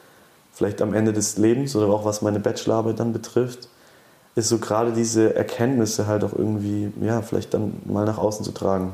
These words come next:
Nicht als Priester, aber <laughs> als Ratgeber oder als hier, äh, könnt es annehmen, wie ihr wollt, und das in Mode umzuwandeln. Das wäre so mein Traum in der Mode, weil ich sehe viel auch Probleme in der Mode.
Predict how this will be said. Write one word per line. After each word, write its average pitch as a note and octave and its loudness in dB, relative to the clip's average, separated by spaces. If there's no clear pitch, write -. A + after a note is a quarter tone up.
Nicht G#2 -2
als G#2+ 0
Priester, B2+ 0
aber G#2+ 0
<laughs> - -14
als A2+ 0
Ratgeber G#2 0
oder G#2 2
als G#2 0
hier, A2 4
äh, G2+ 4
könnt A2 -2
es - -12
annehmen, A2 0
wie - -4
ihr G#2+ 4
wollt, A2 2
und G#2+ -2
das G#2+ -2
in A2+ 2
Mode A#2+ 4
umzuwandeln. G2+ 0
Das G2 -2
wäre G#2+ 0
so G#2 -2
mein G#2 -2
Traum G#2+ 0
in G#2+ -2
der A2 2
Mode, A2 4
weil G#2+ 2
ich G#2 -6
sehe A2 0
viel A#2 2
auch G#2+ 0
Probleme A2+ 2
in A#2+ 2
der A#2 2
Mode. B2 2